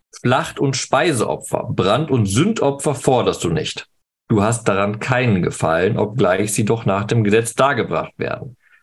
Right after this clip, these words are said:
Dann aber hat er gesagt, ‚Siehe, ich komme, um deinen Willen zu tun.‘ Er hebt das Erste auf, um das Zweite in Kraft zu setzen. Aufgrund dieses Willens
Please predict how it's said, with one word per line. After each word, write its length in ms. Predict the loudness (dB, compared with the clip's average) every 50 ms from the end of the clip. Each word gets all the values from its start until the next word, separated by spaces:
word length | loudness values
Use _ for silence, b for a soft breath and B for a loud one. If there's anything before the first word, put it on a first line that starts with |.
| b _
Dann 400 | -6 -2 0 0 0 0 -2 -4
aber 460 | -4 -2 -2 -2 0 0 0 0 0
hat 160 | 0 -2 -2
er 100 | -2 -2
gesagt, 580 | -2 0 0 0 0 0 0 -2 -4 -8 -16 -20 _ _ _ _ _ _ _ _ _
‚Siehe, 400 | -6 -2 0 2 2 2 2 2 0
ich 200 | 0 -4 -4 -4
komme, 360 | -2 0 0 2 2 2 0
um 240 | 0 0 0 2 2
deinen 340 | 2 2 4 4 4 4 4
Willen 260 | 4 4 4 2 0
zu 160 | -2 -4 -4
tun.‘ 480 | -4 -4 -4 -2 -2 -2 -4 -6 -8 -14 _ _ _ _ _ _ _ _ _ _
Er 140 | 2 2 2
hebt 320 | 2 2 2 2 2 2 0
das 240 | 0 0 -2 -2
Erste 480 | 0 2 2 2 2 0 0 0 2 4
auf, 420 | 4 4 4 4 2 0 -4 -8 -16 _ _ _ _ _ _ _
um 140 | -2 0 2
das 300 | 2 2 0 -2 -6 -8
Zweite 460 | -8 -2 0 0 2 2 0 0 0
in 100 | -2 -2
Kraft 380 | -2 0 0 -2 -2 -2 -6 -8
zu 120 | -8 -6
setzen. 480 | -4 -4 -6 -6 -8 -12 -12 -12 -14 -16 _ _ _ _ _ _ _ _ _ _ _ _ _ _
Aufgrund 640 | 0 0 0 -2 -2 0 2 2 2 2 0 0 0
dieses 460 | 0 0 2 2 0 0 0 2 2
Willens 560 | 4 4 6 4 4 2 2 0 -2 -6 B